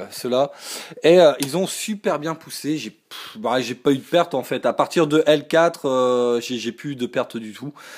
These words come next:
Donc voilà, ça fait plaisir. Donc voilà, j'ai vraiment investi là pour les mantes. Euh, vous allez remarquer pourquoi. Alors ici, euh, pareil. Alors toute cette batterie là, c'est les mantes.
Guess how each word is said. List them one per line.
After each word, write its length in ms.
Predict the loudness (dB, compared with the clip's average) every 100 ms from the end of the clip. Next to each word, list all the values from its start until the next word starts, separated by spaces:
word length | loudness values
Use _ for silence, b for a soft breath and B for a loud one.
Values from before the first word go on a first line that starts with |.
| B B B B
Donc 160 | 2 6
voilà, 240 | 4 4
ça 140 | 2 -4
fait 100 | -2
plaisir. 240 | -2 -2
Donc 140 | -2
voilà, 200 | 2 2
j'ai 240 | 2 -2 -4
vraiment 280 | -2 2 2
investi 500 | 0 -6 -6 0 4
là 140 | 4
pour 180 | 2 -2
les 80 | 0
mantes. 320 | 2 0 -2 -6 B B B B -2
Euh, 300 | 2 4 4
vous 180 | 4
allez 120 | 4 4
remarquer 360 | 2 -2 -4
pourquoi. 360 | -6 -4 2 4
Alors 200 | 4 0
ici, 640 | -2 -4 -2 0 0 -2 -14 _ _ B B B B -2
euh, 160 | -2 0
pareil. 420 | 0 0 0 -4
Alors 180 | -6 -6
toute 200 | -8 0
cette 180 | 0 2
batterie 300 | -2 -2 -2
là, 120 | -2
c'est 260 | -2 -4 0
les 120 | 0
mantes. 340 | -2 -4 -8